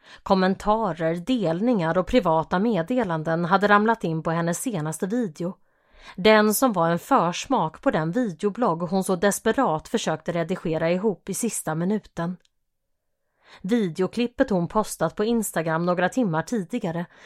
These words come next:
innehöll små filmsnuttar från hennes och Sabinas shoppingrunda bland Stockholms second hand-butiker. Klipp på olika klädval blandades med fikapauser och möten med både följare och bekanta som stannat dem längs vägen.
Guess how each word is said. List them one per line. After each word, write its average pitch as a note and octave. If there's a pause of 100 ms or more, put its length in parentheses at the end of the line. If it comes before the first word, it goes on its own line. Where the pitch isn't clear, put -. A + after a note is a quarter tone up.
(180)
innehöll G#3+
små E3+
filmsnuttar E3+
från G3
hennes F#3+
och E3+
Sabinas F3
shoppingrunda F3+
bland F3+
Stockholms D#3+
second E3+
hand-butiker. F3 (920)
Klipp -
på B3
olika F3
klädval F3+
blandades E3+
med F3
fikapauser G#3
och F#3+
möten F3+
med F#3+
både F#3+
följare E3+
och F3
bekanta G3
som F#3
stannat E3
dem D#3+
längs E3+
vägen. F#3